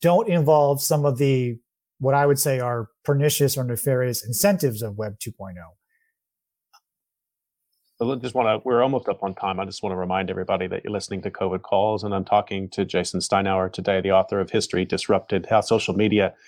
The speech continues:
Speaker 2: and the World Wide Web Have Changed the Past. So, um, just, you, you know, I guess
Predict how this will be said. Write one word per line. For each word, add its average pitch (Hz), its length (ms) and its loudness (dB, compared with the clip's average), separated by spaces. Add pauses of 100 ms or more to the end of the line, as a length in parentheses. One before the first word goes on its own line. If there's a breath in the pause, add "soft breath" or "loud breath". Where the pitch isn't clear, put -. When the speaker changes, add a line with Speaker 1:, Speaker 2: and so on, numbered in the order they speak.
(320 loud breath)
Speaker 2:
and 120 80 0
the 113 60 4
World 110 240 4
Wide 95 260 2
Web 101 280 2
Have - 180 -2
Changed 95 500 -4 (640 soft breath)
the - 80 -4
Past. 104 600 0 (340 soft breath)
So, 156 640 2
um, 127 480 2 (1040)
just, 151 320 -2 (440 loud breath)
you, 160 280 -4 (100)
you 160 120 -4
know, 131 300 4 (520)
I 131 100 -2
guess - 320 0